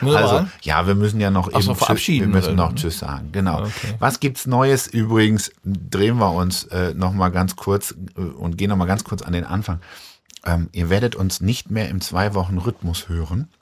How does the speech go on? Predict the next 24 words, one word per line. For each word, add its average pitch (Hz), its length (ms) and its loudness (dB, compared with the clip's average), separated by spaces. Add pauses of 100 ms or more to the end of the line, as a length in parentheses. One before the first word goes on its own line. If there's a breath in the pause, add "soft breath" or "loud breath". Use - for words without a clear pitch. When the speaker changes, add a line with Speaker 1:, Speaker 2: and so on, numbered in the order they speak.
(240)
Speaker 2:
Das 90 160 -4
vielleicht 90 420 -4
noch. 113 180 -2
Das 87 200 -4
heißt, 90 260 -2
wir 110 240 0
sprechen 104 420 -4
uns 92 340 -6 (120)
und 85 180 -6
hören 120 320 2
uns 85 320 -4
wieder, 92 360 -2 (1000)
äh, 78 300 0 (480 loud breath)
am, 92 400 4 (580 loud breath)
jetzt - 140 -14
muss 85 100 0
ich 76 160 -2
rechnen, 98 580 -2 (300)
ich - 100 -18
glaube, 87 180 2
es 90 80 -4
ist - 100 -14
der 82 80 0
vierundzwanzigste. 107 1200 -2